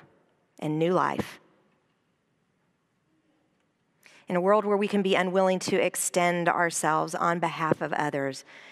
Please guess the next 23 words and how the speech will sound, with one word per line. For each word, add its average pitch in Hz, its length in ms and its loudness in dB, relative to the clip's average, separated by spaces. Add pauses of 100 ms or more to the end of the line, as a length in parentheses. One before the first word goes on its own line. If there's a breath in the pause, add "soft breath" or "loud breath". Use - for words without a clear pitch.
(100)
and 160 300 -4
risk - 580 -2 (680 loud breath)
being 160 220 0
changed 175 640 -2
for 196 280 -4
the 202 60 -4
better 160 520 -2 (140)
by 160 120 2
the 156 140 -4
encounter, 147 680 -4 (1400 soft breath)
the 160 80 -4
story 208 420 2
of 180 100 -2
Ruth 175 220 -2
challenges 160 580 -2
us 139 280 -4
to - 140 -4
open 160 280 -2
our 147 140 -2
hearts - 680 -4 (160)
and 156 160 -4
our 151 140 0
minds. 139 540 -6